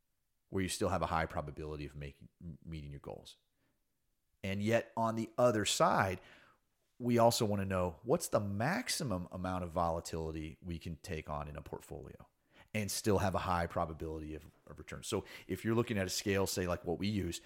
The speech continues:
with software we, we use has a number between one to ninety-nine. And the client might have a risk score of fifty.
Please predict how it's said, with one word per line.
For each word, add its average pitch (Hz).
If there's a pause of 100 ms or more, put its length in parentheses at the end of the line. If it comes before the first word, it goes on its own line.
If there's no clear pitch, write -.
(260)
with 85
software 95
we, 92
we 101
use 92
has 87
a 87
number 87
between 82
one 87
to 95
ninety-nine. 85 (840)
And 85 (500)
the 90
client 90
might 87
have 82
a 80
risk 80
score 78
of -
fifty. -